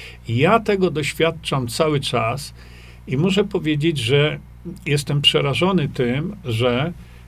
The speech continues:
y, w tak wielu przykładach, chociażby dotyczącej mojej osoby, nie zwraca się uwagę na to, co powiedziałem, tylko że to ja powiedziałem. Y,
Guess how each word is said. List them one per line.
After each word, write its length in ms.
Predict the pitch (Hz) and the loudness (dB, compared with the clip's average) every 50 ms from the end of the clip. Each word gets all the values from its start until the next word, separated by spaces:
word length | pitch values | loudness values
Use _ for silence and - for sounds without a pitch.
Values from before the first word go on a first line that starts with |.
| - - | -10 -4
y, 300 | 143 131 123 120 - - - - - 147 | -2 0 0 0 0 -2 -6 -14 -16 -14
w 60 | - | -6
tak 240 | - - 156 - - | -2 0 0 2 6
wielu 260 | - 185 214 240 233 | 8 8 8 8 6
przykładach, 960 | 214 - - 196 196 - - 185 208 202 156 110 107 101 107 139 147 - - - - - - - - | 0 -2 -4 -4 -4 -4 0 2 2 2 2 0 -2 -4 -6 -6 -8 -10 -14 -16 -16 -16 -14 -14 -10
chociażby 520 | - - 156 147 - 151 127 123 127 143 | -6 -2 -2 0 0 0 -2 -2 -4 -2
dotyczącej 640 | 123 139 147 143 - 135 - 156 147 143 - 147 139 | -2 -2 -2 -2 -4 -6 -2 -2 -2 0 0 -2 -2
mojej 280 | 135 135 127 131 131 123 | 0 -2 -4 -4 -4 -4
osoby, 640 | 123 117 - - - 214 196 120 110 107 101 90 - - - - - - - - - - - - - - | -4 -4 -2 0 0 0 0 0 -2 -4 -4 -6 -8 -14 -18 -18 -18 -18 -18 -18 -18 -18 -20 -16 -8 -2
nie 240 | 143 147 151 170 160 | 0 2 2 2 2
zwraca 420 | 151 165 165 185 175 170 - 175 160 | 2 0 0 0 0 0 0 -2 -2
się 180 | - 185 170 | 0 0 0
uwagę 680 | 160 156 147 143 160 156 147 139 143 143 143 143 143 - - - - - | 0 0 0 2 2 2 2 2 2 2 2 0 -2 -6 -12 -16 -10 -6
na 260 | 123 123 131 131 131 | -4 -2 0 -2 -2
to, 360 | - - - 123 120 117 117 117 - - - - - - - | -2 0 0 2 2 0 -2 -6 -14 -20 -20 -20 -20 -14 -10
co 340 | - - - - 190 202 196 | -6 -4 -2 0 0 0 0
powiedziałem, 680 | 190 165 127 113 127 104 101 113 110 98 95 95 95 - - - - - - - | 2 2 2 2 2 0 0 0 -2 -2 -4 -6 -10 -12 -16 -18 -20 -20 -12 -6
tylko 240 | - 113 113 - 117 | -6 -4 -2 -2 -2
że 140 | 110 127 117 | -2 -2 -2
to 260 | 117 - 127 113 - - | -2 0 -2 -2 -2 -4
ja 360 | - 123 117 113 117 123 120 113 | -6 -4 -2 2 2 2 2 2
powiedziałem. 640 | 117 127 107 98 107 104 113 113 120 120 - - - - - - - - - - - - - - - - - - - 127 | -2 -6 -8 -8 -8 -8 -10 -10 -10 -10 -12 -14 -18 -20 -20 -20 -20 -20 -20 -18 -18 -18 -20 -20 -20 -20 -20 -12 -6 -4
Y, 480 | 123 123 123 123 123 120 120 127 131 | -2 0 2 2 4 4 2 2 0